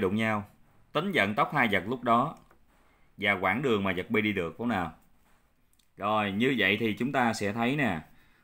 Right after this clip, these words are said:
chúng ta tính được vận tốc vật A là V A sẽ bằng G nhân T A. G là mười nha. Thì T A chính là T là một phẩy năm nè. Này chính là T A nè.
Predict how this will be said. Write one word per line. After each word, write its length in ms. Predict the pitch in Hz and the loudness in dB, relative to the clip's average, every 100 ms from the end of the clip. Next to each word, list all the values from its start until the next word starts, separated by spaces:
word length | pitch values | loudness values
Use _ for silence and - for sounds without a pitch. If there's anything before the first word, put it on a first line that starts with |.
| _ | _
chúng 180 | - 139 | -10 -4
ta 120 | 139 | -2
tính 180 | 107 127 | -2 -2
được 100 | 147 95 | -2 -2
vận 180 | 87 | -4
tốc 120 | 113 - | -6 -8
vật 120 | 92 | -6
A 180 | 98 98 | -4 -4
là 180 | 90 82 | -6 -4
V 80 | 101 113 | 0 0
A 420 | 107 107 107 92 - | 2 2 2 -2 -6
sẽ 340 | - - 90 | -14 -8 -4
bằng 220 | 107 90 | -4 -4
G 80 | 87 90 85 82 - _ _ _ _ - | -2 -2 -2 -4 -8 _ _ _ _ -16
nhân 260 | 98 101 101 | -10 -8 -6
T 80 | |
A. 440 | 101 98 98 95 87 _ _ _ _ _ | -4 -2 -2 -6 -10 _ _ _ _ _
G 80 | 90 | -4
là 220 | 101 110 | -2 0
mười 260 | 113 113 113 | 0 2 2
nha. 300 | 131 123 - - - - - _ | 2 0 -4 -12 -20 -20 -20 _
Thì 140 | 131 131 | -2 4
T 40 | 156 | 6
A 140 | 151 151 | 6 6
chính 140 | 180 | 2
là 100 | 165 | -2
T 80 | 147 | 0
là 200 | 147 135 | 2 4
một 160 | 113 | 2
phẩy 100 | 151 | 0
năm 240 | 156 147 143 | -2 -4 -4
nè. 140 | 123 131 - - _ _ _ _ _ _ _ _ _ _ _ _ - | -8 -12 -20 -20 _ _ _ _ _ _ _ _ _ _ _ _ -8
Này 140 | 117 | -6
chính 120 | 113 151 | -4 -4
là 80 | |
T 80 | - | -2
A 280 | 131 131 131 | -2 0 -2
nè. 140 | 120 | -4